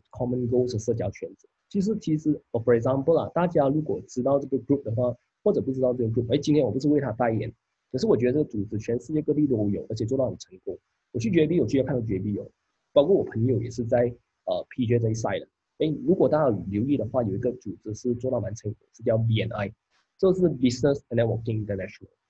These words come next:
所以其实我也是有去上过，而且其实我上过几次S P S啊。OK，比方说去J B的时候，我会看到一大群人，里面是一百多个人，他们每个礼拜呢，每一天就是选择一天早上，可能是拜二，可能是拜三，而且是你要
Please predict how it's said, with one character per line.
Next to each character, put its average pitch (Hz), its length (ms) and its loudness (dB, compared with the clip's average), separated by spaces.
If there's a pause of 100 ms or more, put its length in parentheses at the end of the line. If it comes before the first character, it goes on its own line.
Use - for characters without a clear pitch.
(380)
所 233 180 6
以 - 40 -4
其 135 200 2
实 151 120 0
我 120 120 4
也 92 80 -2
是 139 100 -2
有 110 60 2
去 123 140 -2
上 113 260 -4
过， 104 240 0
而 104 60 -4
且 113 200 -2 (220)
其 143 80 -2
实 160 80 0
我 151 100 0
上 123 160 0
过 139 140 4
几 - 240 -12
次 117 300 -8 (220)
S 113 200 -4
P 104 160 -6
S 120 260 -2
啊。 110 140 -4 (320)
OK， 160 280 2 (140)
比 127 100 0
方 123 160 2
说 123 100 2
去 117 140 0
J 107 160 0
B 107 100 0
的 98 120 0
时 - 100 -10
候， 98 80 -2
我 95 140 -2
会 160 40 4
看 170 140 -4
到 175 100 2
一 175 60 -6
大 160 220 -4
群 120 200 -4
人， 101 160 -2
里 98 60 -4
面 156 140 0
是 135 100 -8
一 131 60 -4
百 - 180 -10
多 92 160 -10
个 104 80 -10
人， - 100 -10 (300)
他 160 80 2
们 208 100 4
每 160 280 2
个 175 100 4
礼 113 240 0
拜 131 160 -2
呢， 107 180 -2 (600)
每 110 180 0
一 131 60 0
天 120 320 0
就 151 100 -4
是 156 80 0
选 101 220 -4
择 98 80 -2
一 110 80 -2
天 110 160 -4
早 - 180 -10
上， - 160 -18 (300)
可 117 60 0
能 110 40 2
是 120 80 0
拜 120 220 0
二， 107 140 2
可 107 100 -8
能 101 60 -2
是 107 40 -2
拜 107 180 0
三， 95 240 -8 (420)
而 127 60 2
且 135 140 4
是 165 140 0
你 131 100 2
要 120 180 6